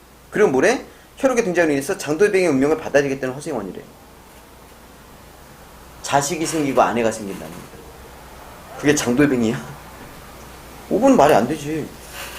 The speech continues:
이 땅떼기를 산다는 게 정착을 얘기하는 거고,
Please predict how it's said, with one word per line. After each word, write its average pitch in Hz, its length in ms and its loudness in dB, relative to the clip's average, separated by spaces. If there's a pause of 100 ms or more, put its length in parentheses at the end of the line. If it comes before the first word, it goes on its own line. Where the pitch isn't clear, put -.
(1000)
이 240 240 4
땅떼기를 302 680 6
산다는 294 480 6
게 269 140 6
정착을 262 540 6
얘기하는 196 340 6
거고, 180 500 6